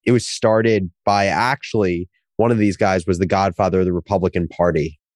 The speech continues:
So interesting how it's evolved over time, but the Times has always rested on this very singular goal of seeking truth and helping people understand the world through great journalism. And when I think as a digital media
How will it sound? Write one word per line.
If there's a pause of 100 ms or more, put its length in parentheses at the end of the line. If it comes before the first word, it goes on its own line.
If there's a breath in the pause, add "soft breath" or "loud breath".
So
interesting
how
it's (120)
evolved (380 loud breath)
over
time,
but (440)
the
Times
has (100)
always (100)
rested
on
this
very
singular
goal
of (360)
seeking
truth (220)
and
helping
people
understand
the
world
through
great
journalism. (180)
And (460 soft breath)
when
I
think
as
a
digital
media